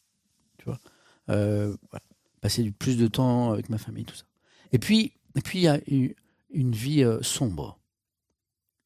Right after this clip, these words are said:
Une vie dark, une vie où, euh, euh,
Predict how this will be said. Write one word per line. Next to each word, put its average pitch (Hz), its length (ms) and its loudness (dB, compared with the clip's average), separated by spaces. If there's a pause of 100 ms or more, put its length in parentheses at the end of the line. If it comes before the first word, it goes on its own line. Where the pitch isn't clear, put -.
(140)
Une 110 180 0
vie 127 360 -4
dark, - 480 -6
une 107 180 -2
vie 117 360 -4
où, 131 260 0
euh, 101 200 -2 (600)
euh, 110 220 -2